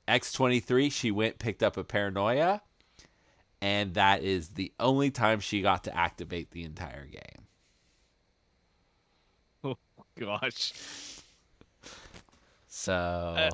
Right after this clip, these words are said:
Speaker 2: I, I, I, I've been in that scenario before where just nothing is going well, and it feels <laughs> awful.
Speaker 1: I probably would have lost
Speaker 2: Uh,
Speaker 1: that game anyway, but that was just, like, salt in the wound.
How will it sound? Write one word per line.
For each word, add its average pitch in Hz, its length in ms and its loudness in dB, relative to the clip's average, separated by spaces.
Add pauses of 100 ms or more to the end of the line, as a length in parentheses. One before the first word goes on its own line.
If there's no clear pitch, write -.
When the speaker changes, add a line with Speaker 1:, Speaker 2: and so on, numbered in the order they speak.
(300)
Speaker 2:
I, 160 200 0
I, 180 280 2
I, 165 220 2 (120)
I've 214 220 -4
been 220 180 4
in 196 160 2
that 156 240 0
scenario 131 500 2
before 117 600 2
where 107 640 0 (380)
just 139 360 -2
nothing 139 680 0
is 113 200 -4
going 110 420 -2
well, 95 460 -2 (240)
and 117 140 -4
it 110 120 -6 (280)
feels 135 320 0
<laughs> - 20 0
awful. 143 840 2
Speaker 1:
I 143 100 6
probably 254 360 6
would 185 140 8
have 139 80 8
lost 131 320 10
Speaker 2:
Uh, - 40 -2
Speaker 1:
that 120 160 4
game 107 280 2
anyway, 120 560 6
but - 220 -4
that 117 240 8
was 107 220 -4
just, - 540 -6 (800)
like, 95 260 0
salt 92 460 2
in 82 140 -8
the 78 80 -8
wound. 60 500 -14